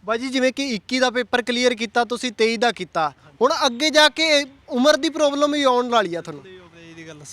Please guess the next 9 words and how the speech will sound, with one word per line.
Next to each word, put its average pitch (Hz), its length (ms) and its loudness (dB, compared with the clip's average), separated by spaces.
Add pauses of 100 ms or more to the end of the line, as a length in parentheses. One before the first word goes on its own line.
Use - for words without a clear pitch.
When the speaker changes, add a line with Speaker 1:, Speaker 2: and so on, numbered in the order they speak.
(140)
Speaker 2:
ਆ 143 100 -10
ਰਹੀ 165 200 -10
ਹੈਗੀ, 165 240 -10 (440)
ਕਿਉਂਕਿ 190 240 -10
ਇਹ 214 240 0
ਆ 220 40 2
ਵੀ 214 120 2
ਚਲੋ 208 320 -4
ਅਸੀਂ, 208 360 -8